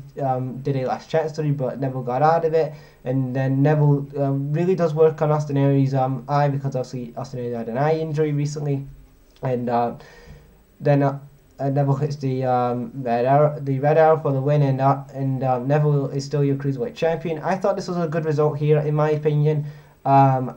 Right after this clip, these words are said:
I think it was too predictable if they was gonna give it to Austin Aries. Like I said, I think it's a good booking decision to give it to Neville, because I, I've been really digging Neville as a Cruiserweight Champion, and him, him and Austin Aries have been the two reasons why I actually still care about this division. And, you know, without those two guys, I wouldn't even talk about it.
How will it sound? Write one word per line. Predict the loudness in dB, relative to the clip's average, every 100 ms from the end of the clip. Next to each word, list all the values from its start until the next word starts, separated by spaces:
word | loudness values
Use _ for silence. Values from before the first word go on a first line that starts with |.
| -4
I | 0
think | 0 0
it | -2
was | -2
too | -4
predictable | -2 -2 -2 2 2
if |
they | 2
was | 0
gonna | 2
give | 2 0
it | -2
to | -2
Austin | -4 -4 -4
Aries. | 2 2 2 0
Like | -4
I | -6
said, | 0 2 2
I | 0
think | -6 -8
it's | -10
a | -4
good | -2 0
booking | -2 -2
decision | -2 0 -2 -2
to | -6
give | -8 -8
it | -8
to | -4
Neville, | -2 2 0 -2 -10 -18 -10
because | -2 2
I, | 4 4 4
I've | 2
been | 0
really | -2 0
digging | 2 2 2
Neville | 2 2 2
as | -4
a | -4
Cruiserweight | -2 -2 -2 -8
Champion, | -6 -6 -6 -6 -4
and | -4 -2
him, | 0 0 -2 -8 -18 _ 2
him | 4 4
and | 2
Austin | 2 2 2
Aries | 2 2
have | 0
been | -2
the | -2
two | -2
reasons | 0 0 -2
why | -2 0
I |
actually | 0 -2 -6 -8
still | -8 -10
care | -8 -6
about | -6 -8
this | -12
division. | -8 -8 -6 -8
And, | -6 -6 -8 -12 -20 _ _
you | 0
know, | 2 4
without | 4 4
those | 2 0
two | -2
guys, | -2 -2
I | -2
wouldn't | -4 -4
even | -6 -6
talk | -4 -4 -4
about | -6 -6
it. | -8